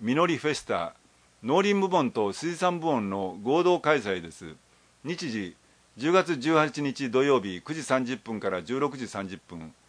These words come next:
十月十九日日曜日九時三十分から十五時三十分。場所、別府公園、別府市。主な行事、県産農林水産物の販売、食の提供、木工教室、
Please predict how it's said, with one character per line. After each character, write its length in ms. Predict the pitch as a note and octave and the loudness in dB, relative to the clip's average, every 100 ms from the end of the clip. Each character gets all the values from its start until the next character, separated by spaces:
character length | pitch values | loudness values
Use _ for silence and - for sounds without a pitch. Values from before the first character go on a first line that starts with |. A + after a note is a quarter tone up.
| _ _ _ - | _ _ _ -8
十 160 | A#2+ F3 | 2 4
月 240 | F3+ E3 | 4 2
十 200 | D3+ F3+ | 0 2
九 80 | D#3+ | 2
日 240 | C3+ A#2 | -2 -4
日 220 | A2 - C3 | -4 -2 -2
曜 100 | G2 | -2
日 220 | F#2 F2+ | -6 -8
九 80 | D#3 | -8
時 100 | D#3 | -2
三 200 | C3 B2 | 0 0
十 120 | B2 | -4
分 220 | - A2 | -6 -6
か 120 | G2 | -2
ら 120 | F#2 E2+ | -4 -4
十 140 | C3+ | -4
五 120 | D#3+ | -4
時 60 | A#2+ | -4
三 220 | G#2+ G2+ | -6 -6
十 100 | F#2+ | -10
分。 380 | - E2 D#2+ D2+ _ _ _ | -14 -18 -16 -18 _ _ _
場 140 | A2 B2+ | 2 2
所、 340 | D#3 D3+ C3+ | 6 4 4
別 280 | A#2 C#3 C3 | 2 0 0
府 60 | D3 | -4
公 240 | E3+ D3+ | 0 2
園、 280 | G#2+ F2 E2 | 0 -4 -4
別 200 | A#2+ A#2+ | -2 -2
府 120 | - C3 | -4 -10
市。 260 | G2+ E2 _ _ _ _ _ - | -10 -12 _ _ _ _ _ -2
主 200 | G#3 G3 | 4 8
な 140 | C#3 | 8
行 240 | A2+ A#2 A2 | 8 4 4
事、 360 | A2 A2 - _ _ _ _ - | 0 -2 -6 _ _ _ _ 2
県 160 | E3 F3 | 2 6
産 380 | E3+ E3 D3+ - | 6 6 2 0
農 300 | A#2+ D#3 G3 | 6 10 10
林 220 | F#3+ F#3+ C#3+ | 8 2 0
水 220 | F3 F3+ | 2 2
産 260 | E3 F3+ D3+ | 4 2 2
物 220 | B2 A#2 | 0 0
の 120 | G2 | 0
販 280 | F#2 A#2+ B2+ | 2 2 6
売、 320 | A#2 A2+ A2 _ _ _ | 4 4 -4 _ _ _
食 280 | - G3 G3 | 0 2 4
の 140 | D3+ B2 | 4 4
提 240 | A#2 A#2+ | 2 2
供、 400 | - A2 G#2 - _ _ _ _ _ | 2 2 2 -2 _ _ _ _ _
木 260 | A2 D3 - | 2 2 4
工 240 | F#3 F#3 | 6 6
教 240 | - E3+ B2+ | 8 4 4
室、 400 | - G#2 F2+ | -2 -8 -10